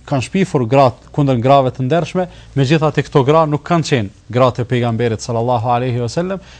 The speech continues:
dhe në këtë rast hapësira për të penduar ata njerëz, do të thotë, është akoma, e, akoma më interesant. Gjithashtu duhet të kuptojmë se njohja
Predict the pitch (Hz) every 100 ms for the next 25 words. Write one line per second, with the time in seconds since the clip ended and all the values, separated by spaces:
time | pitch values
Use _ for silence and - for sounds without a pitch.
0 | - 123 156 160 127 156 147 151 - -
1 | - - - 127 - 156 139 135 - 143
2 | - - 131 127 139 - 127 131 127 123
3 | 117 117 - - - - 120 131 120 135
4 | 123 - - - 123 113 113 - - -
5 | - - - - - - - - - -
6 | - - - 120 139 127 120 123 113 113
7 | - 101 95 - - - 151 190 190 -
8 | 185 - - _ - - - - 113 180
9 | - 160 - - 175 170 139 - - _
10 | _ - - - - - 147 135 135 -
11 | _ - - - 131 165 165 139 127